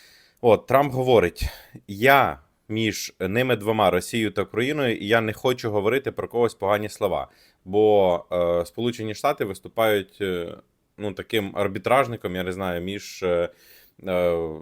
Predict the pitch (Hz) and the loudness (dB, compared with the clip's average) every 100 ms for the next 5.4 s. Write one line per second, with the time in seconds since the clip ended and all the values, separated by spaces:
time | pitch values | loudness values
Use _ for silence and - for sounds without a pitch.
0 | - - 95 - 113 104 101 101 123 123 | -16 -16 -10 -6 -6 -2 -2 -2 -4 -2
1 | 113 110 107 101 - 107 85 73 71 67 | -2 -2 -4 -4 0 0 0 -6 -10 -14
2 | - _ - - _ _ - 85 82 80 | -20 _ -20 -20 _ _ -16 -12 -10 -8
3 | 80 80 82 - 104 85 - 131 147 110 | -8 -8 -10 -4 0 0 -2 -2 0 0
4 | 92 85 - 107 104 127 143 117 - 107 | -2 -8 -6 -2 -2 0 0 -2 -4 -2
5 | 120 127 120 | 2 2 0